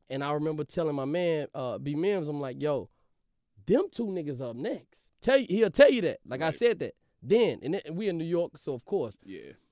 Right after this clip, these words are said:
Speaker 1: So I got enjoyment out of that. Like, "Oh, I'm playing they shit, period." 'Cause
Speaker 2: Right.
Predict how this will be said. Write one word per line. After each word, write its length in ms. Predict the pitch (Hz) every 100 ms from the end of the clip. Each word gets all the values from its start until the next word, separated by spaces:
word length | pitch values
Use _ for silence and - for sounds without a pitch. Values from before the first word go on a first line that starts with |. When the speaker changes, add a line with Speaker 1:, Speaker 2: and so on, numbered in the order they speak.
| _
Speaker 1:
So 320 | - 175 139 -
I 100 | 202
got 200 | 220 165
enjoyment 480 | 139 117 233 196 170
out 100 | 143
of 60 | 123
that. 120 | 98
Like, 160 | 117 -
"Oh, 160 | 135
I'm 100 | 135
playing 280 | - 131 117
they 120 | 113
shit, 260 | 117 - - -
period." 340 | 131 104 - -
'Cause 100 | 113
Speaker 2:
Right. 160 | 92